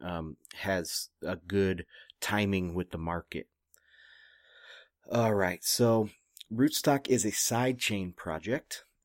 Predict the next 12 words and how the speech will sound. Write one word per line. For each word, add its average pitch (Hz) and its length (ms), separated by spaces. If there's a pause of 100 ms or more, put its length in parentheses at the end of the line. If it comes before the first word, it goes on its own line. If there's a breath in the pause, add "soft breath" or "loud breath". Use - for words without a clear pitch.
uh, 95 300 (240)
using 123 440
a 110 140
two-way 120 560
peg 110 640 (260)
to - 140
create 120 520
a 92 120
separate 135 640
but 110 180
connected 107 540
chain. 95 460